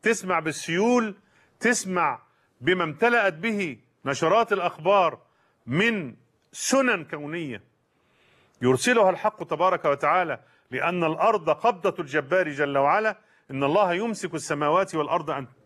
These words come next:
تزولا. حينما تسمع بهذه السنن،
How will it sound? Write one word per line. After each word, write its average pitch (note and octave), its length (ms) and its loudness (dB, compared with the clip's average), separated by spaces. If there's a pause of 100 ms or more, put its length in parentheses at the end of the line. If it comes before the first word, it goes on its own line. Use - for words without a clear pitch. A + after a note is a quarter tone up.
(180)
تزولا. A3 480 2 (320)
حينما G#3 460 2
تسمع E3+ 560 -2
بهذه D#3 640 -2 (680)
السنن، A#3+ 600 0